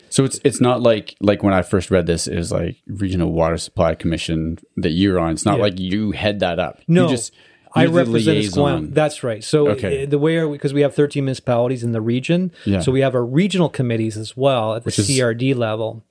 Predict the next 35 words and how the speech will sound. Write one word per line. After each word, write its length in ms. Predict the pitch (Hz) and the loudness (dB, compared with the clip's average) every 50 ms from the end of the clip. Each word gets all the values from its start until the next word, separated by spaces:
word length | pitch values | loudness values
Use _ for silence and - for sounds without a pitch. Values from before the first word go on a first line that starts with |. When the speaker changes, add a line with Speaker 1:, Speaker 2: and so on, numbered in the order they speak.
| _ | _
Speaker 1:
Which 160 | - 101 - 104 | -8 -6 -4 -2
is 80 | 95 | 2
why 140 | 101 98 92 | 2 2 2
they're 100 | 90 90 | 2 0
talking 260 | - 98 87 87 95 87 | 0 -2 -2 -2 -2 -2
about 160 | 85 85 82 | -2 -2 -2
amalgamation. 680 | 82 82 80 82 87 87 85 82 82 85 - - - - - | -2 -2 -2 -4 -4 -4 -4 -4 -4 -6 -8 -12 -14 -10 -6
Speaker 2:
Y-, 340 | 170 170 156 165 196 233 214 220 | -6 -4 -2 -2 -2 0 2 2
well, 300 | 254 240 240 240 226 220 | 2 4 4 4 4 4
yeah, 760 | 220 233 220 220 214 214 208 202 196 190 185 185 175 170 175 | 4 4 4 4 4 4 4 2 2 2 0 -2 0 0 0
<laughs> 0 | 175 | 0
off 200 | 170 170 165 190 | 0 0 0 0
and 100 | 170 165 | 0 0
on 140 | 156 160 160 | 0 0 0
again. 380 | 156 147 147 143 139 143 139 127 | 0 0 0 0 -2 -2 -2 0
But, 300 | 156 139 131 - - - | 0 0 0 -2 0 0
um, 260 | 143 135 135 139 139 - | 0 0 0 -2 -4 0
I, 340 | 156 170 208 233 247 233 165 156 | 2 2 4 4 2 0 -2 -2
I 160 | 165 180 202 | -2 0 0
just 260 | 214 190 220 185 - - | 0 -2 -2 -4 -2 0
think, 240 | 180 165 160 - | 0 0 0 0
you 60 | 156 143 | 0 0
know, 300 | 143 143 139 135 123 - | 0 0 0 -2 -2 -2
my 220 | - 147 143 160 190 | 0 2 2 2 2
approach, 400 | 190 - - 160 147 147 143 - | 2 0 0 0 0 2 0 -2
and 180 | 139 135 139 | -4 -4 -4
th-, 280 | - 151 139 151 156 - | -6 -4 -2 -2 -2 -4
again, 280 | 147 127 139 147 143 139 | -4 -6 -2 0 0 0
we 100 | 135 127 | 0 0
talked 280 | - - 131 127 - - | 0 -2 -2 -2 -2 -2
about 220 | 127 135 117 - | -2 -2 -2 -2
provincial 340 | - 123 127 123 120 - 123 | -4 -4 -4 -4 -4 -4 -6
and 60 | 113 | -6
federal 220 | - 120 113 107 107 | -4 -4 -4 -4 -6
government. 280 | - 107 110 113 - | -8 -10 -12 -14 -16